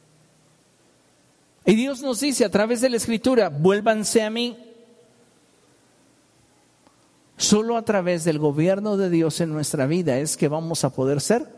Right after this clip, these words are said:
transformados, cambiados, llevados a un punto de libertad y plenitud que de ninguna otra forma podríamos nosotros alcanzar.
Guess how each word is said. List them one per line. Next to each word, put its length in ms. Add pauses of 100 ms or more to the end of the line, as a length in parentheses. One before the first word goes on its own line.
(760)
transformados, 1120 (720)
cambiados, 1000 (680)
llevados 540
a 120
un 300
punto 760
de 200
libertad 680
y 100
plenitud 640 (720)
que 140
de 120
ninguna 540
otra 280
forma 440
podríamos 580
nosotros 640 (200)
alcanzar. 1000